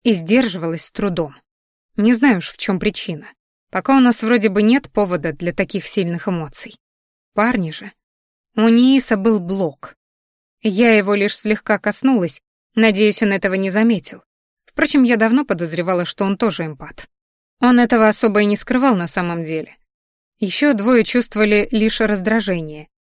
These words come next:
но, думаю, это было связано с нашим нытьем.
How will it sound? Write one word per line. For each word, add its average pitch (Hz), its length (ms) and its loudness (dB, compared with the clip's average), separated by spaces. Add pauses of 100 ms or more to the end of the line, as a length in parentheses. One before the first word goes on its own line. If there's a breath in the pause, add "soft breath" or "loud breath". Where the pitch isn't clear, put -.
(140)
но, 247 100 2
думаю, 247 300 6
это 220 140 0
было 214 220 2
связано 208 440 0
с - 100 -6
нашим 196 360 0
нытьем. 170 480 -6